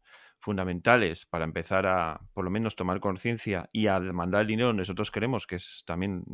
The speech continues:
lo has citado tú. Y lo que quería decir es que, eh, aquí se da la circunstancia de que muchas veces, eh, no tenemos esa conciencia porque no, no apuntamos gastos, entonces no tenemos un registro de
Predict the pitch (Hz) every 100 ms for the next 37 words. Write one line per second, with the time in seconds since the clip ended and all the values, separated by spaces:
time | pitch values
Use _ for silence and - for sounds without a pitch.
0 | 92 - 87 - 87 90 85 110 123 -
1 | - - - - - - 104 101 101 101
2 | 98 98 92 92 92 90 95 110 110 120
3 | 113 113 - 123 - _ - 92 90 85
4 | 85 90 107 - 117 117 117 117 117 -
5 | 123 135 117 104 98 123 107 107 131 -
6 | - - - _ - 98 98 95 90 87
7 | 87 85 - - 90 92 90 98 117 127
8 | 104 135 147 107 - 98 107 - 107 104
9 | 120 113 135 160 110 92 92 104 117 -
10 | 110 117 123 113 98 90 135 - 87 104
11 | 98 98 120 123 127 107 95 131 - 131
12 | 104 95